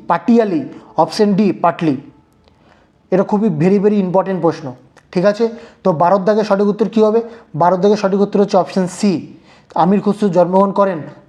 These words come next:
পাটিয়ালিতে। ওকে, নেক্সট প্রশ্ন দেখে নেব। তেরোর দাগের প্রশ্ন, শেখ নিজামুদ্দিন আউলিয়ার শিষ্য ছিলেন কে? অপশন এ শেখ আলাউদ্দিন সাবির,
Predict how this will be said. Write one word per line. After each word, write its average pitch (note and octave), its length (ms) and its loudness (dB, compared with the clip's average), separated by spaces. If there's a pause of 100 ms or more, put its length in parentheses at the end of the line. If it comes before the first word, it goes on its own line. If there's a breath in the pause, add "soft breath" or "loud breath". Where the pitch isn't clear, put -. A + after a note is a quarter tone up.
পাটিয়ালিতে। E3+ 580 0 (500)
ওকে, A3 260 0 (720 soft breath)
নেক্সট A3 280 -2
প্রশ্ন A#3 220 0
দেখে A3 180 0
নেব। A3+ 160 4
তেরোর G3 260 2
দাগের A3 200 2
প্রশ্ন, G#3+ 360 0 (600 loud breath)
শেখ A3 180 2
নিজামুদ্দিন G#3+ 560 2 (180)
আউলিয়ার G3+ 400 4
শিষ্য G#3+ 360 0
ছিলেন G3+ 280 0
কে? F3+ 360 -2 (480 loud breath)
অপশন F3+ 300 0
এ A3 300 2
শেখ A3+ 500 -4 (200 loud breath)
আলাউদ্দিন F#3+ 480 2
সাবির, G3 440 -2